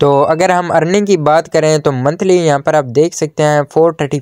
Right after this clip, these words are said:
फ़ाइव के से सेवन मिलियन मंथली अर्न कर रहा है। और अगर हम ईयरली बात कर रहे हैं तो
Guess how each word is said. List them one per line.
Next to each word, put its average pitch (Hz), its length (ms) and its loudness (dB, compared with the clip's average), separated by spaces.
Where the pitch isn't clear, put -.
फ़ाइव 151 280 2
के 156 220 2
से 147 280 2
सेवन 147 560 -2
मिलियन 139 480 -2
मंथली 156 500 -2
अर्न 135 360 -2
कर 120 160 2
रहा 110 360 -2
है। 107 160 -10
और 156 140 0
अगर 180 220 0
हम 185 260 -4
ईयरली 180 420 2
बात 160 220 0
कर 160 120 2
रहे 156 100 0
हैं 156 120 -2
तो 151 140 0